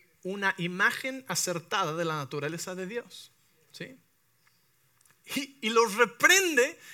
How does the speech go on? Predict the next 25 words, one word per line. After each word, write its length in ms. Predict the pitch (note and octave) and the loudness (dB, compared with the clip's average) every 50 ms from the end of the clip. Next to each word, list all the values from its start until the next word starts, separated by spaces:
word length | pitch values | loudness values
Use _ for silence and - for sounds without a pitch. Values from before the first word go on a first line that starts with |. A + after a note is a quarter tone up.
| - - - | -18 -10 -4
y 60 | G#3 | -2
les 160 | A#3 B3+ A#3+ | 0 0 0
dice: 260 | C#4 C#4+ - - C#4+ | 0 0 0 0 0
"No, 220 | C#4+ D4 D4+ G4 G#4 A#4 D5 D#5 C#5+ A4+ - - - _ _ _ _ - - - - _ _ _ _ _ _ | 0 0 -2 0 2 6 8 8 8 6 4 -2 -18 _ _ _ _ -20 -20 -20 -20 _ _ _ _ _ _
están 220 | - - - G#4+ G#4+ G#4+ | -8 -4 -2 0 0 2
locos, 540 | G#4 G#4 A4+ - - A#4 A#4 A#4 A4+ - - - _ _ _ _ _ _ - | 2 0 2 4 4 6 6 6 4 4 -2 -12 _ _ _ _ _ _ -12
¿cómo 240 | - D#4 G4+ G4 - | -6 -4 -4 0 2
creen?". 440 | - F#4 F#4 G4 G#4 A4 A4 G#4 - - - - - - - _ _ _ _ _ _ | 4 6 8 8 8 8 8 4 0 -10 -16 -18 -18 -18 -20 _ _ _ _ _ _
¿Sí? 420 | - - A#3+ C4+ F4 F#4+ - _ _ _ _ _ _ _ _ _ _ _ _ _ _ _ _ - | -4 0 0 0 0 -2 -8 _ _ _ _ _ _ _ _ _ _ _ _ _ _ _ _ -8
No, 500 | - A3 C#4 D#4 F#4 G4+ G#4+ F#4 - - _ _ _ _ _ _ _ _ _ _ _ _ _ _ _ | -4 0 0 0 0 0 -2 -2 -4 -8 _ _ _ _ _ _ _ _ _ _ _ _ _ _ _
porque 340 | - - - - C#4+ D#4 D#4 | -14 -14 -8 -4 -4 -4 -2
Jesús 320 | - - B3+ - D#4 E4+ F4 | -2 -4 -6 -6 -6 -6 -4
vino 220 | F4+ F4 F4 E4 | -4 -2 -2 -4
a 40 | C#4 | -4
salvar, 800 | - - - G#3+ G3+ G3+ G3+ G3 G3+ A3+ C4+ D4+ E4 E4 D#4 - _ _ _ _ - | -4 -4 -4 -4 -4 -4 -2 -2 -2 0 0 0 -2 -4 -6 -14 _ _ _ _ -6
a 80 | F#3+ | -6
buscar 320 | G3 G#3 F3+ - - D4+ D#4 | -4 -4 -4 -2 0 0 0
y 40 | |
a 40 | D4 | 0
salvar 280 | - - G#3+ G3+ A3 A3+ | -2 -4 -4 -4 -4 -6
lo 120 | A3 G#3 | -8 -8
que 120 | - G#3 F3+ | -8 -10 -10
se 120 | - E3+ | -8 -8
había 180 | D#3+ D#3+ D#3 - | -8 -8 -10 -12
perdido. 440 | - D3+ C3+ D3 F#3 F#3+ - _ | -14 -14 -12 -12 -14 -16 -18 _